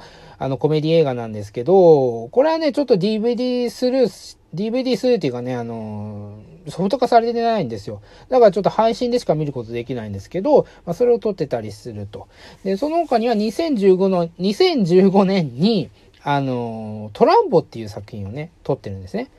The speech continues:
このトランボっていう作品はですね、あの、ハリウッドの赤狩りを、まあ、ベースとしてまして、その中で、あの、脚本家であるね、トランボさんのね、トランボさんを、まあ、描いてる作品なんですけど、で、最近のね、このジェイローチ、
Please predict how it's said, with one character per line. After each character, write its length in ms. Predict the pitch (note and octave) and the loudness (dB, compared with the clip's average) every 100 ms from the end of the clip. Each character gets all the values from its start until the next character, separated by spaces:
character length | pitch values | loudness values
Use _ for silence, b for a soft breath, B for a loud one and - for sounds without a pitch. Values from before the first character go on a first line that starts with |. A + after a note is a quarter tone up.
| b b b b | b b b b
こ 100 | F#3 | -2
の 60 | |
ト 120 | F3+ C#4+ | 2 2
ラ 100 | G4 | 2
ン 60 | |
ボ 80 | G4 | 2
っ 40 | |
て 120 | F#4+ F3 | 2 0
い 20 | |
う 60 | |
作 180 | D#3 C3 | 0 -2
品 140 | C#3+ B2+ | -2 -6
は 40 | |
で 100 | A2+ | -6
す 80 | G#2+ | -6
ね、 100 | B2+ | -6
あ 80 | A#2+ | -6
の、 80 | B2 | -4
ハ 180 | - | 0
リ 140 | F4+ D#4 | 2 2
ウ 40 | |
ッ 40 | F#3 | 0
ド 120 | C3 | -4
の 160 | A2+ A#2 | -4 -4
赤 240 | B2 A#3+ | 2 2
狩 180 | C#4+ C#4+ | 2 -2
り 60 | |
を、 100 | C#4+ | -2
ま 120 | C#4 B3+ | 0 2
あ、 20 | |
ベ 220 | D3 D3 | 4 2
ー 40 | |
ス 80 | C#3 | 2
と 120 | D3+ | -2
し 100 | C#3 | -4
て 80 | - | -4
ま 180 | C#3+ D3 | -4 -4
し 80 | - | -4
て、 260 | C3+ A#2+ | -2 -2
そ 140 | G#2 G3+ | -2 -4
の 60 | B3 | -2
中 320 | E4 - G#3+ | 0 2 4
で、 160 | A#3+ | 6
あ 100 | F#3+ | 4
の、 200 | D#3+ C3+ | 2 -2
脚 220 | B2 D#3 - | -4 -4 -2
本 180 | F3+ | 0
家 100 | F3 | 2
で 80 | F#3 | 4
あ 100 | G#3+ | 4
る 80 | D#3+ | 2
ね、 140 | B2+ | -2
ト 140 | B2 D3+ | -2 2
ラ 120 | E3 | 2
ン 60 | E3+ | 2
ボ 100 | B2 | -2
さ 200 | A2+ G#2 | -6 -8
ん 120 | G2 | -8
の 80 | G#2 | -6
ね、 200 | F#3+ G#3+ b b b b | -6 -8 b b b b
ト 100 | - | 0
ラ 140 | F3 E3+ | 2 2
ン 40 | |
ボ 100 | C#3 | 0
さ 120 | B2+ | -4
ん 600 | A#2 A2+ A2+ A#2+ G#3+ C4+ A3 | -6 -8 -10 -8 -2 2 2
を、 140 | D3+ | 2
ま 120 | C3 | 0
あ、 20 | A#2 | -4
描 260 | A#2 B2+ | -2 -2
い 40 | A2+ | -2
て 80 | |
る 100 | G#2+ | -6
作 200 | G#2 G#2+ | -10 -12
品 160 | B2+ C3 | -10 -6
な 140 | F#3 | -4
ん 40 | G3 | -4
で 80 | G#2+ | -8
す 120 | - | -12
け 100 | G#2+ | -6
ど、 480 | G3 D#4+ A3+ A2+ G#2 _ B B B B B B B | -2 2 2 2 -4 _ B B B B B B B
で、 640 | D3 C#3 C3+ C3+ C3 B2+ C3 | -6 -4 -2 -2 -2 -4 -2
最 260 | B3+ E4 | -2 -2
近 400 | - F#4 F4+ F4+ | -2 -4 -2 -4
の 140 | F4 E4+ | -4 -4
ね、 160 | D#4+ | -6
こ 120 | - | -2
の 120 | A#3+ G3 | -2 2
ジ 100 | G#3+ | 2
ェ 80 | |
イ 20 | C4+ | 2
ロ 140 | E4 | -2
ー 60 | D#4+ | -4
チ、 840 | A3+ G3 F3+ E3 D#3 C#3+ C#3 C3+ | -4 0 0 0 -2 -2 -2 -4